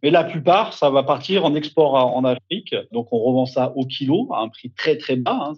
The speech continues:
Ça couvre même pas nos coûts, puisqu'il n'y a pas d'autres débouchés pour les volumes qu'on traite. Donc, on est obligé de les vendre au kilo en Afrique. Le recyclage, il y en a très peu au final.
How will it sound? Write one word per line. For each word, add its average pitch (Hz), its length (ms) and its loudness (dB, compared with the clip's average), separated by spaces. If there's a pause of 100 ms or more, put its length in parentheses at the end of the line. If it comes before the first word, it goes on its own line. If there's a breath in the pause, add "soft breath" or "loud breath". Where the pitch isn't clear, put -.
Ça - 160 -18
couvre 117 260 -4
même 120 140 0
pas 139 160 2
nos 120 140 0
coûts, 226 260 2 (320 loud breath)
puisqu'il 185 380 2
n'y 202 80 6
a 165 80 4
pas 196 320 2
d'autres 185 460 0 (120)
débouchés 190 840 2
pour 160 240 4
les 131 120 4
volumes 170 360 4
qu'on 175 160 -2
traite. - 300 -6 (260)
Donc, 127 240 -2
on 131 80 2
est 147 40 6
obligé 196 300 2
de 170 100 2
les 143 160 4
vendre 135 280 0
au 127 80 0
kilo 131 320 -2
en 120 100 0
Afrique. 117 480 -6 (160)
Le 135 140 2
recyclage, 180 640 4
il 151 60 -2
y - 20 2
en 131 80 4
a 127 80 4
très 185 240 0
peu 185 200 4
au 226 140 2
final. 131 500 2